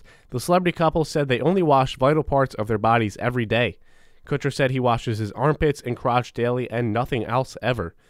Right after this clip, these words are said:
Meanwhile, his wife said she washes her face daily. They said they take a similar approach with their children.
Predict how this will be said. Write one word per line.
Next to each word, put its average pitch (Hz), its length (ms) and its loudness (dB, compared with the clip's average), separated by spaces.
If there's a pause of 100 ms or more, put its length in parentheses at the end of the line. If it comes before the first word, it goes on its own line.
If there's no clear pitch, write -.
(400)
Meanwhile, 123 460 2
his 110 180 -6
wife 117 200 -2
said 107 200 -6
she - 120 -10
washes 113 380 -2
her 101 100 -6
face 120 340 -4
daily. 110 420 -2 (440)
They 120 100 -4
said 160 180 0
they 147 80 2
take 139 220 -2
a 131 60 -4
similar 196 340 0
approach 147 360 0
with 135 120 -2
their 117 140 -4
children. 135 460 -2